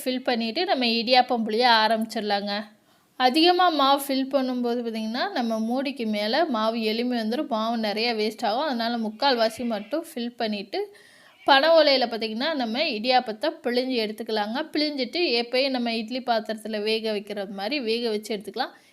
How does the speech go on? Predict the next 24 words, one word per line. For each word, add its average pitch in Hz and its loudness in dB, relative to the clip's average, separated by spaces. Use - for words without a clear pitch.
நீங்க 233 -2
எந்த 269 -2
அளவுக்கு 302 2
மொத்தமா 240 -4
நீங்க 233 -2
புழிஞ்சு 262 -4
விட்டாலும், 226 -2
உள்ளெல்லாம் 247 2
பார்த்தீங்கன்னா, 220 -2
நல்லா 220 0
லேயர் 214 2
லேயரா, 220 2
நல்லா 233 0
உதிரி 220 -2
உதிரியா 240 -2
சாஃப்டா 240 2
இருக்கும் 214 -2
இடியாப்பம். 214 -2
இதை 254 2
விட 294 6
நீங்க 254 0
அதிகமா 233 0
மொத்தமாவே 247 -2
பார்த்தீங்கன்னா, 226 -4